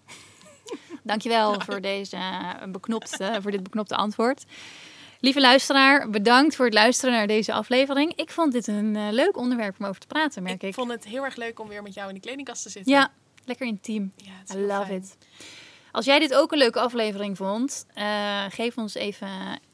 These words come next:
Speaker 2: ik wou zeggen een duimpje omhoog, maar dat is niet, wij zitten niet op YouTube. <laughs> We zitten wel op Instagram,
Speaker 1: Ja.
Speaker 2: at blote podcast.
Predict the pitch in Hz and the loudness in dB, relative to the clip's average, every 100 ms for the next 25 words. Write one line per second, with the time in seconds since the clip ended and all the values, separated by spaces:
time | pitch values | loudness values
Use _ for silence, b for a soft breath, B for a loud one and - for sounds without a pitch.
0 | _ _ - 202 277 220 208 226 254 214 | _ _ -10 -6 -4 -2 2 2 0 -2
1 | 196 208 180 165 202 190 214 220 - 214 | -2 -2 -2 -6 -8 -6 -8 -8 -6 -6
2 | 214 208 185 214 202 202 247 233 185 226 | -6 -8 -8 -8 -6 -4 -4 -6 -8 -8
3 | - 302 - B B B B 370 233 220 | -8 -8 -10 B B B B -16 -10 -8
4 | 233 202 196 330 285 269 427 - - 240 | -8 0 4 8 8 6 4 -2 -2 -2
5 | 190 185 190 233 254 302 453 480 - _ | 0 -2 2 4 6 6 4 -2 -10 _
6 | - 233 220 208 208 190 214 - 285 392 | -10 -6 -4 -2 -4 -4 -8 0 2 2
7 | 427 - - | 0 -8 -12